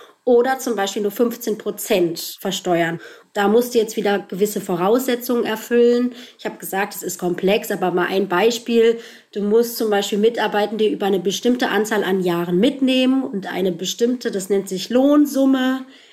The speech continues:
erreichen. Lohnsumme meint im Grunde alle Löhne und Gehälter und andere Bezüge. Und das variiert dann alles wieder, je nach Größe des Unternehmens. Und das ist aber halt so, es gibt zahlreiche Ausnahmen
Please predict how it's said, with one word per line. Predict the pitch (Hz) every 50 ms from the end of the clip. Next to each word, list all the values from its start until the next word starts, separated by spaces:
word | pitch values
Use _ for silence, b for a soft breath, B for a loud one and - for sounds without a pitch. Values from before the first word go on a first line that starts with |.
| B
erreichen. | B 214 208 214 214 208 220 220 - 214
Lohnsumme | 196 190 208 226 240 233 220 220 214
meint | 202 196 185 202 202
im | 208 214 202
Grunde | 202 175 208 208 202 202 196 -
alle | - 180 208 214 208
Löhne | 196 190 202 220 240 220
und | 190 190 180
Gehälter | 190 180 170 202 208 226 240 233 226
und | 180 180 180 180
andere | 180 220 240 262 247 233
Bezüge. | 233 220 - - - 254 247 247 254 247 247 247 B B B B B B B B B B B B B -
Und | - 202 202
das | 202 190 -
variiert | - 196 180 202 214 233 277 294 285 285
dann | 254 247
alles | - 226 226 220 226 214
wieder, | 220 214 214 208
je | 196 180 175
nach | 170 160 165 -
Größe | - 220 233 262 269 - -
des | - 220 - -
Unternehmens. | 214 214 220 220 208 208 208 208 214 220 226 220 -
Und | 202 196 196
das | - 208 202 208 - - _ _
ist | - 247 254 -
aber | - 240 240 185 -
halt | 233 233 233
so, | - 247 254 233
es | - - -
gibt | - 247 - - - -
zahlreiche | - - 220 196 220 254 262 262 247 247 247 254 240 233 -
Ausnahmen | 196 202 226 240 233 - 294 294 294 311 330 349